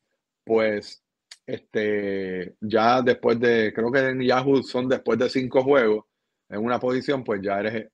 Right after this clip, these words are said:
ya es elegible para esa posición. Eh, pero esa es su posición de naturaleza, catcher, pero como no jugó catcher el año pasado casi ningún juego, pues se la quitaron. Pero supone que ahora se la, se lo pongan de nuevo.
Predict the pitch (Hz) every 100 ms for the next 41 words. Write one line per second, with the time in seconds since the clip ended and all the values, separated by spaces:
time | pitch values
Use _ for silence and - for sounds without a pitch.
0 | - 104 101 107 120 113 123 120 107 104
1 | 98 - 110 - 110 - _ _ _ -
2 | 123 117 113 - 92 82 _ _ _ _
3 | _ _ _ _ _ - - 113 110 107
4 | 104 - 90 _ _ _ _ - 180 120
5 | 131 - 156 156 143 127 117 120 123 131
6 | 131 123 110 104 101 117 113 113 98 107
7 | 101 104 104 101 110 139 143 135 147 143
8 | 147 147 147 143 143 143 143 131 139 143
9 | 139 139 151 156 156 123 120 _ _ _
10 | _ - 107 113 101 90 92 104 95 85
11 | - 98 95 95 107 117 131 143 147 123
12 | 104 95 - - - 107 98 98 90 -
13 | 113 117 120 117 104 87 87